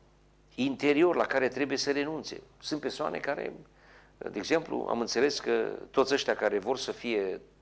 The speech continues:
Tony Plus, cum zic americanii, peste douăzeci de milioane, că sunt cântăreți, că sunt artiști, că sunt tot fel de oameni de ăștia, uh, care vor să apară și să fie, uh, famous, cum zic americanii, să fie mare faimă, ăștia încheie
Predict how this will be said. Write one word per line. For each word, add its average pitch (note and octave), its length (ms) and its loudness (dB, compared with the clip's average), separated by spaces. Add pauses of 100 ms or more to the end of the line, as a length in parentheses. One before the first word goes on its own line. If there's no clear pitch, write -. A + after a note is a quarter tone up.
(120)
Tony A#2+ 300 2
Plus, C3 320 2
cum G#2 180 -8
zic G2+ 280 -8
americanii, G2+ 640 -2
peste A#2+ 300 -4
douăzeci A2+ 400 0
de G2+ 100 -6
milioane, G2 540 -6 (600)
că D#3+ 140 4
sunt C#3 220 0
cântăreți, A2+ 540 0
că B2 100 -4
sunt A2+ 240 -6
artiști, B2+ 400 -2
că A#2 80 -4
sunt G#2 220 -8
tot B2+ 180 -4
fel A#2+ 140 -4
de G2+ 60 -4
oameni A2 300 0
de G2+ 60 -4
ăștia, G#2 420 -2 (560)
uh, G#2 380 0
care G#2 240 2
vor A2+ 220 -2
să G#2+ 320 0
apară A2+ 540 4
și A2 160 -10
să - 140 -10
fie, A#2 260 -4 (280)
uh, G2 400 -4
famous, B2+ 560 2
cum G#2+ 140 -12
zic G2+ 200 -8
americanii, F#2+ 440 -6
să - 60 -10
fie G#2+ 200 -6
mare G#2+ 460 -2 (480)
faimă, C#3+ 480 2 (440)
ăștia C#3+ 220 2
încheie C#3 500 0